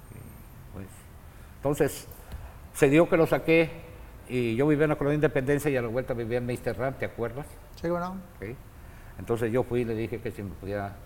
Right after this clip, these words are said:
Speaker 1: él estaba entrenando aquí, que si le podía entrenar a mi hijo. De esa manera yo lo traje aquí, pero no me quedé en el turno de Misterrán. A las seis de la tarde, el turno de las cuatro estaba Baltasar Ortiz, Ramiro Chávez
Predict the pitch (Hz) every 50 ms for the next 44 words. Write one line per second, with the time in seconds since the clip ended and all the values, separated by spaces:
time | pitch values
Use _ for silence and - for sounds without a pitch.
0 | - 98 98 95 - 107 101 101 101 104 98 98 98 98 98 - - 139 143 -
1 | - - - - - - - - - - - - 110 101 - 113 101 104 101 -
2 | 98 104 110 110 110 104 85 - - - - - 92 90 104 104 104 104 113 107
3 | 107 127 127 123 120 - - - - - - 120 127 151 131 127 123 131 131 131
4 | 131 131 127 110 113 117 117 - - 113 117 123 113 - 170 185 185 - - -
5 | - - - - - - - - - - - - 131 131 123 120 117 113 98 90
6 | 117 110 - - - - - 117 139 165 185 165 - 139 143 151 151 139 - 151
7 | 147 151 147 131 120 113 - 120 113 135 151 147 131 - - - - - - -
8 | - - - - - - - - - - - - 120 117 - 151 151 151 165 147
9 | 139 139 - 147 147 135 147 151 139 - - - - - - 120 120 113 - -
10 | - - 101 - - - 165 180 208 208 202 180 151 - - 175 185 - 180 170
11 | - 170 175 180 180 170 156 127 - 127 120 - 160 175 160 - - 180 185 202
12 | 196 190 - - - 135 147 165 170 160 - 165 165 175 185 190 185 -